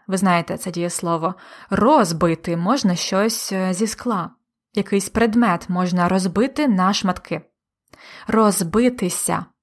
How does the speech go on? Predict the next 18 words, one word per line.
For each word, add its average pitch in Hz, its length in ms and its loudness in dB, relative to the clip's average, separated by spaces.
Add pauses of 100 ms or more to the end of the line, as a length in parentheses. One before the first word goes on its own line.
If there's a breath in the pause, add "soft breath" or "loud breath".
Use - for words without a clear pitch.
(180)
Саме 196 300 2
це 180 200 -4
дієслово 185 640 -2 (300 loud breath)
ми 208 140 4
вживаємо, 190 580 0
якщо 190 600 -2
якийсь, 185 600 -2
е, 170 200 -2
транспортний 180 680 -2
засіб 220 480 0 (460 loud breath)
потрапив 196 640 2 (360)
в 180 60 -6
жахливу 202 720 2
аварію. 170 600 -2 (680)
Наприклад, 202 500 0
може 190 320 0
розбитися 185 680 -2
літак, 202 560 0